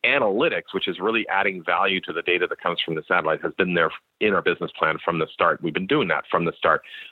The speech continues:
So, for example, uh, our satellite generates raw concentration data. And most of our customers are interested in emission rates and quantified emission rates from sources.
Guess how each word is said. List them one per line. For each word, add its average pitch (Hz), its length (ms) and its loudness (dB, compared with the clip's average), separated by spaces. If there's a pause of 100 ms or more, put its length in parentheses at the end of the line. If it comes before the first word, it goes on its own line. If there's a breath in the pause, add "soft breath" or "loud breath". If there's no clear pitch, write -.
(120 loud breath)
So, 127 140 -2
for 160 160 2
example, 113 500 -2 (420 loud breath)
uh, 98 260 2
our 110 220 0
satellite 123 380 2
generates 104 380 2 (360)
raw 101 520 0 (500)
concentration 101 840 0
data. 76 260 2 (560 loud breath)
And 90 180 2
most 139 260 0
of 107 60 -4
our 95 60 2
customers 92 460 -2
are 87 100 2
interested 90 580 -2
in 87 100 0
emission 85 400 2
rates 80 380 2
and 78 160 -4
quantified 95 540 0
emission 85 340 0
rates 80 220 0
from 76 100 -4
sources. - 460 0